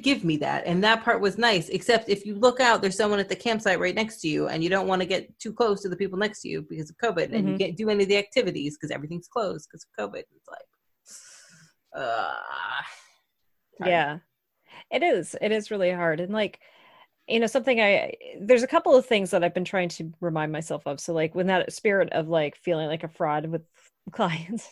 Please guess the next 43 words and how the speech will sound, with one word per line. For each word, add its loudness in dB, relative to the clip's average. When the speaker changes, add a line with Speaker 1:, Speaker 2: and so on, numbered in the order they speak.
Speaker 2:
talking -4
about -4
this -10
stuff -8
and, -8
you -2
know, 0
really -2
thinking -2
of 0
being 0
kind -6
to -8
ourselves, -8
because, -4
like, -2
we 0
all 2
have, 0
you -8
know, -8
we're, -12
we're -6
swearing -4
here -10
today. -6
We -2
all -4
have -4
an -2
asshole -2
in -4
our -2
head, 0
and, -2
like, -4
trying 0
not -2
to -6
give -2
the 0
asshole -2
to, -20